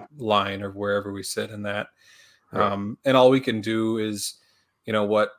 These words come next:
Speaker 1: you know, we had Sel on last week. All we can do is what we've done is get our facilities in line, uh, get our
Speaker 2: Mm-hmm.
Speaker 1: endowment up and get our attendance up and be ready for whatever that next, you know,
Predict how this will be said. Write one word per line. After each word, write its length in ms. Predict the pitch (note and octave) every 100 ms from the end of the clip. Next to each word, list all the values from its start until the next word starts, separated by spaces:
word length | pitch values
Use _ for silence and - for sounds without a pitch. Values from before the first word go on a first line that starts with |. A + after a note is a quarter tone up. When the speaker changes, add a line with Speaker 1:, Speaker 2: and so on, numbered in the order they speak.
| _
Speaker 1:
you 100 | -
know, 220 | G#2 G2+ - _ _
we 120 | B2
had 140 | G#2 F#2+
Sel 320 | - A#2 A2+
on 160 | G#2
last 300 | G#2 G2+ -
week. 240 | B2+ C3 - -
All 140 | A#2
we 80 | A#2
can 140 | -
do 160 | G#2+ A#2
is 100 | A2
what 100 | -
we've 140 | G#2+
done 260 | G2+ A2 G#2
is 320 | G2 F#2+ - B2+
get 160 | A2
our 480 | G#2+ G#2+ G#2 G#2+ G2+
facilities 640 | - A2 - B2 A#2+ A#2 A2+
in 140 | A2+
line, 500 | G#2+ A2 A2 A2 G#2+ _ _ _ _ -
uh, 340 | G2+ G2 G2
get 240 | G2+ G#2 G#2+
our 240 | G#2 G#2
Speaker 2:
Mm-hmm. 80 | G2+
Speaker 1:
endowment 520 | G2+ G#2+ G#2+ A2 G#2+
up 260 | G#2+ G#2 - _ _ _
and 460 | A2 G2+ G2+ G2+ G2+
get 140 | G#2
our 100 | G2+
attendance 420 | G2+ A#2+ A#2+ G2+
up 240 | G#2+ G#2 G#2
and 240 | G#2 G2+ _ _ _ _
be 140 | A#2 A2+
ready 320 | A2 A#2 G#2+
for 260 | - G#2+
whatever 680 | G2+ G#2 G#2 G#2+ G#2 G2 G2+ -
that 360 | A2 G2 G2
next, 540 | C3+ A2+ G2+ - - - _ _
you 100 | A2
know, 140 | G2